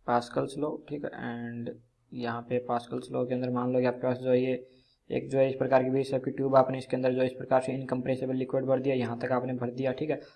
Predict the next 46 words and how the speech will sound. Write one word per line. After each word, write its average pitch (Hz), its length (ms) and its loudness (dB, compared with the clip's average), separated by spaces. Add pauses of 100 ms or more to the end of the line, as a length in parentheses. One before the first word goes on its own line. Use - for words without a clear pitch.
(160)
अगर 135 140 6
आप 135 140 10
इस 127 120 -2
liquid 131 300 0
के 139 60 4
इस 139 140 0
तरफ 139 120 0
जो 135 120 2
अगर 135 140 4
आप 131 180 8
जो 139 80 4
है 135 60 6
पी 135 140 -4
one 131 140 -2
force 135 280 -2
अगर 135 160 2
apply 131 340 2
कर 131 140 0
रहे 135 140 0
हो, 131 240 -4
ठीक 151 120 -2
है, 123 120 0
इधर, 131 220 2 (360)
ठीक 151 100 -2
है, 143 60 4
तो 139 120 2
ये 131 120 2
कुछ 131 220 -6
distance 135 380 -2
नीचे 143 240 2
आ 147 60 10
जाएगा। 135 260 8
और 135 60 8
हमने 131 200 2
मान 131 180 0
लिया 135 120 6
डी 131 140 2
one 131 180 0
distance 131 400 -4
जो 135 100 -2
है 151 80 4
वो 156 120 4
नीचे 127 300 0
आ 123 100 4
चुका - 240 -10
है, 120 60 -8